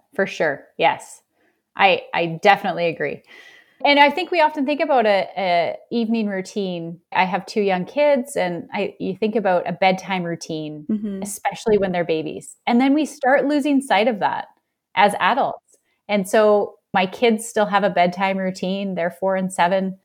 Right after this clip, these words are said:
Speaker 1: but it's equally as important for us as adults to think about what our evening or bedtime routine is.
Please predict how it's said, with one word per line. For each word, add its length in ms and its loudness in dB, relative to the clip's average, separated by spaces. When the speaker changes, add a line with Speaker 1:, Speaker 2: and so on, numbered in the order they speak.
Speaker 1:
but 140 4
it's 160 -2
equally 340 -2
as 100 0
important 340 2
for 100 0
us 140 0
as 160 -2
adults 460 0
to 120 -14
think 180 -4
about 300 2
what 320 4
our 560 4
evening 460 0
or 80 0
bedtime 460 0
routine 420 -6
is. 460 -10